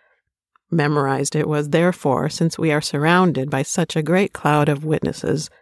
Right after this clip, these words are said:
let us throw off everything that hinders and the sin that so easily entangles." But what are witnesses if they're not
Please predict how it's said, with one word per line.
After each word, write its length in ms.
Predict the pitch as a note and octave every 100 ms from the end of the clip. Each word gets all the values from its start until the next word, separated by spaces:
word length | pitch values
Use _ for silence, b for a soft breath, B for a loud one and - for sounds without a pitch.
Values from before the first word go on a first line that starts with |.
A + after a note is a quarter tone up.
| b b b _
let 140 | D#3 D3
us 140 | -
throw 200 | - C#3
off 140 | C#3 -
everything 360 | C#3+ C#3+ C#3+
that 140 | C3 C#3+
hinders 440 | D#3+ C#3 C3+ C3
and 100 | D3
the 80 | D3
sin 280 | - C#3+ C3+
that 100 | C#3+
so 180 | D3
easily 360 | - C#3+ C#3+ C#3+
entangles." 600 | D#3+ - G#3 F#3 A#2 - - _ _ _ _
But 160 | - G3
what 200 | F#3 A#3+
are 100 | G#3+
witnesses 600 | A#3 G#3 E3 - D3+ D#3+
if 160 | E3+ -
they're 180 | F3 F3
not 540 | F3 F3 F3+ - -